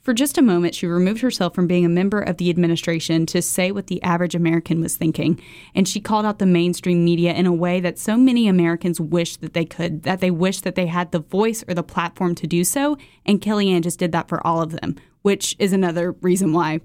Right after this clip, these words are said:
she is my Motivation Monday, which is what this entire podcast is about.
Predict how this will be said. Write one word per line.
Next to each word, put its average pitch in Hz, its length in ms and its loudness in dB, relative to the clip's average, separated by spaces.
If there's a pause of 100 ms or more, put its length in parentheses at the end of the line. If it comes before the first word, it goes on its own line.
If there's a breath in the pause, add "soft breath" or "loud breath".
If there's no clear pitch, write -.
(440 soft breath)
she - 140 0
is 175 120 0
my 185 120 4
Motivation 175 600 2
Monday, 165 380 2
which 170 240 -2
is 175 100 -2
what 180 160 -2
this 190 140 0
entire 165 320 0
podcast 185 600 -6
is 175 60 -4
about. 165 440 -2